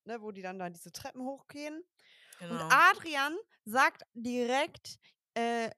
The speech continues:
Speaker 1: irgend-, äh, die Verführerin hat irgendwas gesagt, Adrian meinte doch direkt: „Ja, nach dem Lagerfeuer, so auf den, dann brauche ich das.“ Und ich denke mir so: „Hä, du hast doch nix Schlimmes gesehen, außer dass sie gesagt hat, dass du keinen Führerschein hast.“
Speaker 2: Ja,
Speaker 1: So.
Speaker 2: danke. Ja, aber ich
Speaker 1: Und,
Speaker 2: sage doch,
Speaker 1: äh,
Speaker 2: sein Ego wurde gekränkt.
Speaker 1: Facts. Einfach Facts, so.
Speaker 2: <laughs>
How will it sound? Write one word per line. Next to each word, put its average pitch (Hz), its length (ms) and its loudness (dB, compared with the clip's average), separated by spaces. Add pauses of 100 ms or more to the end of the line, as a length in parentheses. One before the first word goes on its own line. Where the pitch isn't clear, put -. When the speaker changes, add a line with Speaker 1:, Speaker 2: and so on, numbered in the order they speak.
Speaker 1:
irgend-, 240 360 -6
äh, 214 80 -6
die 220 220 -10
Verführerin 277 400 -6
hat 247 120 -4
irgendwas 277 280 -8
gesagt, 247 360 -10
Adrian 247 340 -2
meinte 233 260 -6
doch 226 120 -6
direkt: 214 360 -8
„Ja, 214 180 -2
nach 208 160 -6
dem 208 220 -8
Lagerfeuer, 202 640 -2
so 185 100 -2
auf 165 160 -4
den, 185 280 -2
dann 170 120 -4
brauche 170 280 -2
ich 160 120 -12
das.“ 165 220 -10
Und 202 80 -8
ich 233 80 -8
denke 349 180 -8
mir 330 80 -6
so: 269 100 -6
„Hä, 277 140 -4
du 302 80 -6
hast 311 180 -4
doch 233 60 -12
nix 285 200 -10
Schlimmes 262 320 -10
gesehen, 226 340 -6
außer 262 260 -2
dass 240 140 -4
sie 233 60 -14
gesagt 214 300 -4
hat, 220 60 -8
dass 208 100 -8
du 214 80 -14
keinen 196 180 -6
Führerschein 202 480 -2
hast.“ - 380 -12 (320)
Speaker 2:
Ja, 165 300 -8
Speaker 1:
So. 185 400 0
Speaker 2:
danke. 139 140 -14 (300)
Ja, 320 120 10 (100)
aber 302 80 12
ich 294 60 -2
Speaker 1:
Und, - 0 -
Speaker 2:
sage 349 140 6
doch, 339 80 -4
Speaker 1:
äh, - 20 0
Speaker 2:
sein 240 160 2
Ego 226 260 0
wurde 202 180 0
gekränkt. 170 540 0
Speaker 1:
Facts. - 220 -8 (180)
Einfach 208 320 -4
Facts, - 500 -2
so. 185 220 -4 (260)
Speaker 2:
<laughs> 233 440 -6